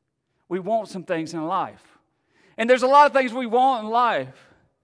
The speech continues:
but God knows what we really, really need. Because the difference between what God knows and what we know is God can see the heart. God can see who we really are and what we really need when we don't even know what we need, right?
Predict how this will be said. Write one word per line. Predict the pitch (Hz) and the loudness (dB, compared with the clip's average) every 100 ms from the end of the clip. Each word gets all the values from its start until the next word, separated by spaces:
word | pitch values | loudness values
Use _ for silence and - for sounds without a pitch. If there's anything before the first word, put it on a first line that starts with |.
| _ _ - | _ _ 0
but | 220 | 2
God | 240 254 269 | 6 6 6
knows | 254 254 226 | 4 2 2
what | 214 233 190 | 2 0 0
we | 185 220 | -6 -8
really, | 180 214 233 220 214 - - _ _ | -2 0 2 2 -2 -10 -20 _ _
really | 156 214 214 208 214 190 - - | -4 0 2 2 0 -4 -14 -16
need. | 139 202 190 139 113 - - | -10 -6 -2 -4 -6 -20 -4
Because | 233 226 | 0 0
the | 214 | 0
difference | 220 330 339 262 | 2 2 2 -2
between | 269 247 277 247 | -4 -2 -2 2
what | 240 190 | 2 4
God | 226 269 269 | 4 6 6
knows | 262 269 233 | 4 4 2
and | 220 | 0
what | 220 190 | 0 0
we | 277 | -2
know | 285 285 277 | 2 6 6
is | 185 | 4
God | 220 269 277 | 4 4 2
can | 247 | -6
see | - 240 | -6 -4
the | 190 | -4
heart. | 185 233 139 101 - - _ _ _ _ _ _ _ _ _ _ - | 0 2 2 -4 -18 -20 _ _ _ _ _ _ _ _ _ _ 0
God | 254 285 | 4 4
can | 302 | 2
see | 254 285 294 | -4 -2 0
who | 254 277 | 0 -2
we | 240 233 | -4 -4
really | 254 285 269 | 0 2 4
are | 254 240 | 6 6
and | 233 | 4
what | 240 | 2
we | 226 | 0
really | 226 247 226 | 0 0 0
need | 220 247 214 175 - - | -2 -4 -6 -8 -16 -6
when | 226 196 | -4 -4
we | 233 330 | -2 6
don't | 311 269 | 6 6
even | 247 226 | 0 2
know | 214 | 2
what | 208 190 | 2 -2
we | 185 | -4
need, | 185 160 131 | -4 -4 0
right? | 185 240 - | 2 2 0